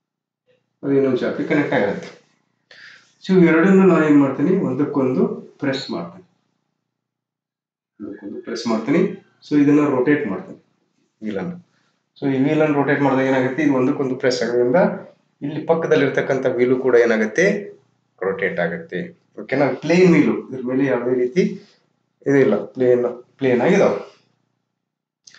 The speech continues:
Suppose ಇದ್ರ ಮೇಲೆ ಏನಾದ್ರೂ ಜಾಸ್ತಿ load ಬಿತ್ತು,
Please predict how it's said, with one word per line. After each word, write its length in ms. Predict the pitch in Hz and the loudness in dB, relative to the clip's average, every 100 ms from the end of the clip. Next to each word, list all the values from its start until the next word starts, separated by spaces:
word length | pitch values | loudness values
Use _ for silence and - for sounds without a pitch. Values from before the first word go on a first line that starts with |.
| _ _ _ - | _ _ _ -10
Suppose 380 | 175 185 175 | -4 2 2
ಇದ್ರ 180 | 143 151 | 2 0
ಮೇಲೆ 280 | 156 156 156 | 2 2 4
ಏನಾದ್ರೂ 400 | 147 143 143 131 | 2 2 0 2
ಜಾಸ್ತಿ 300 | 127 - 139 | 2 2 0
load 220 | 123 120 110 | 2 2 2
ಬಿತ್ತು, 300 | 107 - | -4 -6